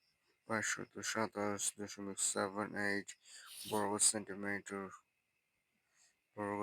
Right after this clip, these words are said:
সেন্টিমিটার ডান। So,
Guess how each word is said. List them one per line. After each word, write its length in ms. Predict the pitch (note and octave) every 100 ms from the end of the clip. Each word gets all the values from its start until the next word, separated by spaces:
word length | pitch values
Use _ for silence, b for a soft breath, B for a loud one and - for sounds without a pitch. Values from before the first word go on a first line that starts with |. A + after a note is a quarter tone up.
| G2+
সেন্টিমিটার 800 | - G#2+ G2+ G2+ G#2 F#2+ - F#2+
ডান। 260 | G2 G2 F#2 _ _ _ _ _ _ _ _ b b b b b _ _ _ _ _ _ _ -
So, 300 | - - G#2+